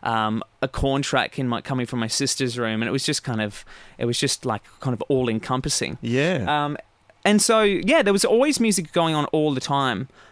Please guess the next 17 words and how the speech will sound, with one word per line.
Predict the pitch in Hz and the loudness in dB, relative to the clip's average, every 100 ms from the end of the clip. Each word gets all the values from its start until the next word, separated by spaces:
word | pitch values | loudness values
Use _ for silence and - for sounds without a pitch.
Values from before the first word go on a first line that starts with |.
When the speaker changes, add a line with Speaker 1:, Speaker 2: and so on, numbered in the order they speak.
| - 127 | -6 0
Speaker 1:
Um, | 131 127 123 120 | 2 2 2 0
but | 165 160 - _ _ _ - _ _ _ _ _ _ - | 2 2 2 _ _ _ -20 _ _ _ _ _ _ -2
I | 165 233 | 2 2
didn't | 269 196 | 2 2
get | 185 170 | 2 0
into | 170 185 185 156 | 2 0 2 0
playing | - 156 175 220 | 0 0 2 2
music | 185 143 143 - | 2 2 0 -2
until | 139 131 165 147 143 - | -4 0 0 2 2 2
I | 135 139 | 2 2
was | 131 | 0
about | 135 131 127 120 - | 0 2 2 2 -2
fourteen. | - - 151 156 170 143 143 139 139 - - | -12 -2 0 0 0 0 0 0 -2 -6 -6
I | - 185 226 | 4 6 6
say | - 233 220 | 2 2 2
seriously | - 180 185 190 165 143 | 2 2 2 2 0 -2
sixteen. | - 185 - - 107 | 0 -2 -2 -2 -2